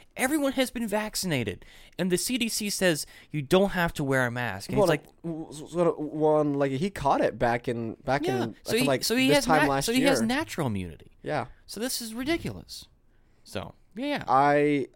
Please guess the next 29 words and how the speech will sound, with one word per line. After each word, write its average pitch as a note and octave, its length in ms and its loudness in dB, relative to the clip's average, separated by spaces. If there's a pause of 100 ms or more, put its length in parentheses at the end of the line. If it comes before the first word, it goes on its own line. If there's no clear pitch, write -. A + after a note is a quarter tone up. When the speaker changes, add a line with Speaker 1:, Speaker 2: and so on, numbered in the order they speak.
(220)
Speaker 2:
I, C3+ 260 4
I C3 160 2
love A#2 300 -2
him. A2+ 260 -10
I - 100 -8
think B2 280 -8
that A#2 100 -6
he's, A2+ 400 -8
I - 80 -10
think A#2+ 200 -6
that A#2 80 -6
he's A2+ 260 -8
great. A#2 500 -2 (520)
Um, F#2 400 -10 (600)
and A2 400 -6
the A#2+ 80 -2
photos B2+ 420 2
that A#2+ 100 -2
he A#2+ 220 -4
always A2+ 260 0
posts, A2+ 440 -2
like, A2 100 -6
here's A#2+ 220 -4
the A#2+ 80 0
one A2+ 160 -2
right G#2 80 -4
here. A#2 160 -4
Just, A#2 200 -8
just, C3+ 240 -2